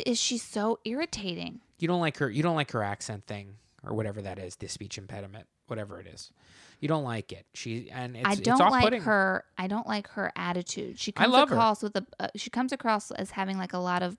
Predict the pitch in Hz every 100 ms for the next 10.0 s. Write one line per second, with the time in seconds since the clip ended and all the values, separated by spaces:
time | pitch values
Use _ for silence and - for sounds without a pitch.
0 | _ 185 175 180 170 175 196 208 220 -
1 | 185 185 180 151 277 - - _ - 196
2 | - 233 240 233 220 202 190 - 202 185
3 | - 175 175 175 170 - - _ - -
4 | _ - 175 170 175 190 - - 190 185
5 | - 175 175 - - - - 202 190 185
6 | - - 120 113 - - - - - -
7 | 151 214 226 110 - 160 175 254 175 196
8 | 196 190 202 190 - 151 156 196 196 175
9 | 143 127 123 120 110 107 98 104 - -